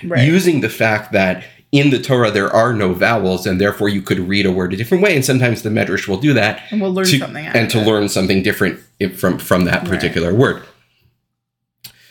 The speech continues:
Speaker 2: Back, returning to Parshas Vayetze. So Parshas Vayetze starts with what we call a stuma. It's not a new paragraph in the sense of new line, but only an indented paragraph in the middle of,
Speaker 1: Okay.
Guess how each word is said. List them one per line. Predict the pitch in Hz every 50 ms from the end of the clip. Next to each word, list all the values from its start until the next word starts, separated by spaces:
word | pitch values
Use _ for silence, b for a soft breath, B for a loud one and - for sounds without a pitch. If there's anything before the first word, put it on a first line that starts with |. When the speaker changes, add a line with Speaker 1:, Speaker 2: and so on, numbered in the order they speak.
| B B B B B B B B B _ _ _ _ _ _ _ -
Speaker 2:
Back, | 139 151 - - -
returning | 143 143 143 185 202 208 208 196
to | -
Parshas | - - 127 117 123 - 113 104
Vayetze. | - 104 101 92 92 90 - - -
So | - 131
Parshas | 123 - 170 202 214 240 - -
Vayetze | 170 160 147 131 139 135 - 117 -
starts | - - - 131 127 123 127 -
with | 113 113 110 - - -
what | - 104 92
we | 90 101
call | 95 101 98 107
a | 127
stuma. | 127 - - - - 107 92 85 76 78 117 - - _ _ _ _ _ _ -
It's | 110 - - -
not | 127 127 123 123 127 143 151 - -
a | 117 107 104
new | 101 110 110 -
paragraph | - 123 120 113 110 104 104 98 95 92 90 - -
in | - 107
the | 101 92
sense | - 110 101 98 -
of | 101 95 87 85
new | 98 101 110 113 104
line, | 98 101 127 139 117 87 87 92 117 131 131 B B B B B
but | - 92
only | 101 104 113 104 104 104 104 98 95 95 - -
an | 101 98
indented | 95 - 107 101 92 98 92 90 90 - 92 90 -
paragraph | 98 95 90 87 90 92 90 -
in | -
the | 98
middle | 95 95 98 95 87
of, | 87 90
Speaker 1:
Okay. | 98